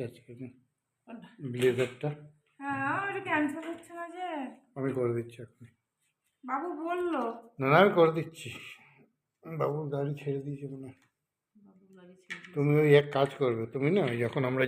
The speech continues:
Speaker 1: যাব, একা চলে যাবে, রাজা নিয়ে নেবে।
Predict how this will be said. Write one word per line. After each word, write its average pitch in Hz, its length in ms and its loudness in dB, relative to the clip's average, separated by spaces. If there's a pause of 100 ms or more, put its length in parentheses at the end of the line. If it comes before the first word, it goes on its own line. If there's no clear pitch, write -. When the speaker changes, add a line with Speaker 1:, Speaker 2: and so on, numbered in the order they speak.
Speaker 1:
যাব, 123 140 6 (1700)
একা 131 220 -4
চলে 131 220 -2
যাবে, 147 140 -4 (400)
রাজা 123 260 0
নিয়ে 123 180 -2
নেবে। 135 140 -2